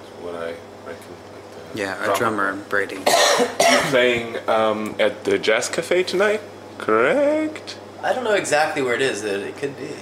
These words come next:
Speaker 1: Could be. So just you two, just two guitars?
Speaker 2: Just two. No, just one guitar, actually.
Speaker 1: One guitar.
Speaker 3: It's one guitar, and I'm singing. Yeah, that's it.
Speaker 2: We
Speaker 1: Okay.
Speaker 2: tried to
Speaker 3: We stripped it way
Speaker 2: simplify
Speaker 3: down.
Speaker 2: it to its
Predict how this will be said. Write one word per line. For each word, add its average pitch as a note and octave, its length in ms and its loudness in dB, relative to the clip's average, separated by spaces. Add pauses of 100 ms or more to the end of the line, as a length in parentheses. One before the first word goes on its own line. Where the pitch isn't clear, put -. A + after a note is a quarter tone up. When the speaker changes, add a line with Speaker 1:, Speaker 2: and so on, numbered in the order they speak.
(300)
Speaker 1:
Could - 220 -12
be. D#3 140 -4
So C3 200 0
just A#2+ 280 0
you C3 140 0
two, F3+ 320 -4
just B2+ 220 -6
two C#3+ 120 -2
guitars? D3 540 0
Speaker 2:
Just - 200 0
two. A2+ 280 -2
No, B2+ 180 0
just - 200 2
one D#3+ 140 2
guitar, F#2 280 -2
actually. G#2+ 220 0
Speaker 1:
One C#3 140 2
guitar. G2+ 160 0
Speaker 3:
It's B2 120 0
one D#3+ 140 4
guitar, F3+ 340 0
and D#3 80 2
I'm C#3+ 140 0
singing. C#3+ 340 -6
Yeah, A2+ 120 -4
that's A2 260 -6
it. - 20 -8 (160)
Speaker 2:
We A2+ 120 -4
Speaker 1:
Okay. - 120 -2
Speaker 2:
tried A#2 200 2
to A#2 100 0
Speaker 3:
We G2+ 60 2
stripped C#3+ 340 -2
it - 40 -8
way - 60 -4
Speaker 2:
simplify C3 640 4
Speaker 3:
down. G2+ 100 2
Speaker 2:
it G#2 120 -4
to G#2+ 180 0
its - 320 2